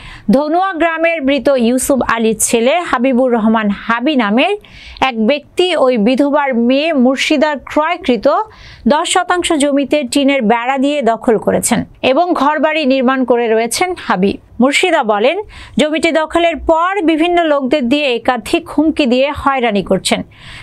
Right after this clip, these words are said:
বিষয়টি নিয়ে একাধিকবার থানায় এসআই নাজমুর এর কাছে গেলে তিনি জমি সংক্রান্ত বিষয়ে কোনো প্রকার ব্যবস্থা নিতে পারবেন না বলেন, কিন্তু ওসিও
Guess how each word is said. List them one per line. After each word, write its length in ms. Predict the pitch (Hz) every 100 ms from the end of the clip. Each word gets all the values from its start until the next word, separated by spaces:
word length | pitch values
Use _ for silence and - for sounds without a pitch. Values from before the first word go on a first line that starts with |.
| -
বিষয়টি 440 | 254 302 285 311
নিয়ে 220 | 311 311
একাধিকবার 640 | 277 294 262 294 247 302 285
থানায় 440 | 269 269 269 285 - - -
এসআই 640 | 262 - - 254 277 302
নাজমুর 460 | 240 233 214 262 254
এর 220 | 247 240
কাছে 340 | 233 226 269
গেলে 380 | 220 220 285 440 - - -
তিনি 200 | 311 302
জমি 380 | 220 269 285 381
সংক্রান্ত 540 | 381 381 349 339 320 320
বিষয়ে 460 | 277 - 311 320
কোনো 300 | 320 247 240
প্রকার 340 | 240 220 240 208
ব্যবস্থা 580 | 208 220 247 - 262
নিতে 360 | 220 214 247 359
পারবেন 380 | 349 233 196 185
না 180 | 180 175
বলেন, 360 | 185 190 233 - -
কিন্তু 320 | 302 277 311 -
ওসিও 580 | 294 311 339 294 349